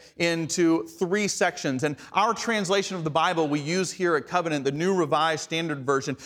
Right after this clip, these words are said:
actually divides them into three paragraphs in, uh, these three sections that we're gonna look at. And rather than reading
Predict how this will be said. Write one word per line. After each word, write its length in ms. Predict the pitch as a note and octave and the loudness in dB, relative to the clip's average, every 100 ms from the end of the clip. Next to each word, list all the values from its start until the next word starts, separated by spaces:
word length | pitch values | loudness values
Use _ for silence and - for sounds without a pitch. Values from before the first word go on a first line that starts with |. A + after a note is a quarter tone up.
| - F3 | -4 0
actually 420 | F#3 - F#3+ F3 | 0 2 2 4
divides 540 | D#3+ D3 D#3 F#3+ E3 | 2 2 4 2 2
them 140 | E3+ D#3+ | 0 2
into 240 | D3+ C#3+ | 4 2
three 440 | - - E3+ G3 | 0 -2 0 0
paragraphs 880 | F#3 - F#3+ G3 F3+ C#3 C3 A#2+ - - - | -2 -4 -2 0 0 2 2 2 -2 -12 -6
in, 400 | - E3+ D#3+ D3 - | 0 0 0 -2 0
uh, 220 | D3+ C#3 | 2 2
these 240 | D3 D#3 | 0 -2
three 460 | - E3 E3+ E3 - - | -2 0 2 2 -2 -8
sections 680 | - G3 F#3 - C#3+ B2+ | 0 0 0 0 -2 0
that 120 | D3+ | 0
we're 100 | C3 | 2
gonna 160 | D3 C#3+ | 2 2
look 260 | C#3+ F3+ C3+ | 2 2 2
at. 220 | A#2+ - - | 0 -2 -4
And 100 | F3 | 0
rather 260 | G3+ B3+ B3+ | 2 4 4
than 200 | A3 F3 - | 2 -2 -4
reading 440 | E3 G3+ A#3 A3 | -2 2 4 2